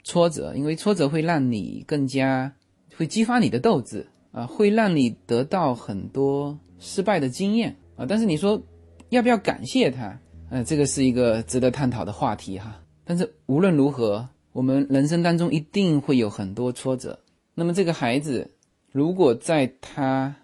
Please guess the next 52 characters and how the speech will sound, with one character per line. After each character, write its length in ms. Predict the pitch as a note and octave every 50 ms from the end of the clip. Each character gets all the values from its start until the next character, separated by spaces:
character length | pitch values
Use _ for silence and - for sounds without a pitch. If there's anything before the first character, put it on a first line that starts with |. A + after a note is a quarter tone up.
| _ _ _ _
你， 240 | - D3 C#3+ B2+ -
你 140 | - E3 D#3
越 220 | - B3+ D4+ C#4+
给 120 | F#3 - A#2+
他 140 | D3 D3 C#3+
保 220 | - C#3 G#2 -
护 180 | - - A3 F#3
的 100 | F3+ E3
越 160 | G3+ G#3 F3
好， 340 | D#3+ - - A2 - - _ _ _ _ _ _ _
从 200 | - D3+ E3 F#3+
小 420 | F3 G#3+ F3+ C#3 A2+ G2 F#2 A2+ A#2 A2+ - - -
一 100 | - D3
直 160 | C3 D3+ D3
保 260 | C3 - A#2+ G2+ G#2
护 240 | A2 - D3+ C#3 B2+
到 720 | A#2 C3 B2+ A#2 A2+ G#2+ G2 F#2+ D#2+ B1+ - - - - _ _ _ _
进 160 | - - G3+ F#3+
入 100 | F#3+ F#3
大 160 | G#3 F#3 D3
学， 300 | - - G#2 D2 - - _ _ _ _ _
那 120 | - G#2+
甚 260 | A2 - - - F3 E3
至 340 | D#3+ E3 D3 A#2 - - - _ _ _ - C3
进 160 | - G#3+ G#3+
入 80 | G#3+
大 120 | G#3 A3+ G#3
学 120 | F#3 F#3
之 140 | F3 F3+ A3
后 320 | A3 B3+ D4 G#3 - - _ _
还 560 | - - - - - A#2+ A#2+ D#3+ A3 - - _ _ _ _ _ _
给 120 | - A#2+
他 160 | A2 D3 C3+
方 220 | C3+ - D3+ C#3+ C#3+
方 120 | D3 C#3
面 140 | D3 C#3+ C3+
面 140 | C3 B2 A#2
的 100 | A2+ G#2
保 180 | - D2 -
护， 220 | G2+ A2 G2+ D#2 - _ _ _ _ _ _
那 100 | - F3+
么 180 | F3+ E3+ C#3+ - - _ _
他 180 | - - - G#3+
的 80 | G3+ G#3
抗 340 | G#3+ - - A#3 G#3 F3+
击 140 | D#3+ - -
打 180 | F#3 F3+ C3 G#2
能 300 | G2+ F#2 F2+ F#2+ B2+ D#3
力 240 | D#3+ D3 B2 - - _ _ _ _ _ _ _
就 160 | - - E3+
会 140 | D3 E3 E3+
弱。 380 | F3 G3 A3 F#3+ B2 - -